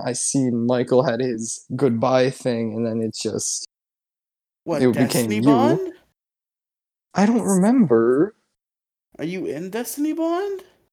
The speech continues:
Speaker 1: No, I'm not. It was Michael's old, it was his first Discord server with Tyler and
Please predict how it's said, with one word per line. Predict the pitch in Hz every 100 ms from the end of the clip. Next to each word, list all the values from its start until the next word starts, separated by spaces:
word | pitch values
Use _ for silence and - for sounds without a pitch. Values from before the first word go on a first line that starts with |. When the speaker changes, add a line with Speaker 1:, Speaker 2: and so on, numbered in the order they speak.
| -
Speaker 1:
No, | 240 294 170
I'm | 160
not. | 233 302 175 143 131 - -
It | 190 208
was | 196
Michael's | 220 233 240 226 -
old, | 214 226 208 175 170
it | 196
was | 196
his | 202 190
first | - - 233 - -
Discord | 135 - - 113
server | - 117 110
with | 127 -
Tyler | - 202 185 156 131 110 101
and | 123